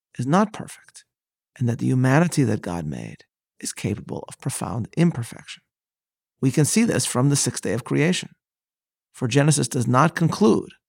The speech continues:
with the usual mantra, Vayar Elokim Ki Tov, that the Almighty saw that it was very good. Because on the sixth day,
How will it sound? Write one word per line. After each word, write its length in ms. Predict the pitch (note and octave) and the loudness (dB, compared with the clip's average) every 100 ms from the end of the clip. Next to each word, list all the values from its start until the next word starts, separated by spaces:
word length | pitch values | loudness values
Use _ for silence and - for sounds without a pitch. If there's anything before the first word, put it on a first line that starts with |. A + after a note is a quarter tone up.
| _ _ | _ _
with 140 | C#3 | -4
the 80 | D3 | -2
usual 360 | C3+ C3 C3 B2 | 0 0 -2 0
mantra, 560 | C3 D#3+ D#3 - - - _ _ _ _ | 4 4 2 -4 -10 -18 _ _ _ _
Vayar 400 | A2+ A#2+ A#2 A2 | 0 2 4 4
Elokim 400 | B2 C3+ - F2+ | 4 0 -2 -4
Ki 120 | - C#3+ | -4 2
Tov, 480 | E3 - G1+ - _ _ _ - | 2 2 -2 -16 _ _ _ -10
that 240 | - - | -8 -6
the 100 | A#2 | -4
Almighty 380 | G#2 A2+ A#2+ B2 | -2 0 2 2
saw 300 | B2 - G#2 | 0 -2 -2
that 100 | A#2+ | -2
it 40 | |
was 120 | - A#2+ | -4 -4
very 240 | F2 G2+ | -4 -2
good. 300 | D#3 D3 - _ _ _ _ _ _ _ _ - | 0 -2 -4 _ _ _ _ _ _ _ _ -6
Because 180 | C#3+ | 0
on 80 | B2+ | 0
the 60 | A#2+ | 0
sixth 280 | - - - | -2 -4 -2
day, 340 | B2+ G#2+ B2 | -2 -2 -4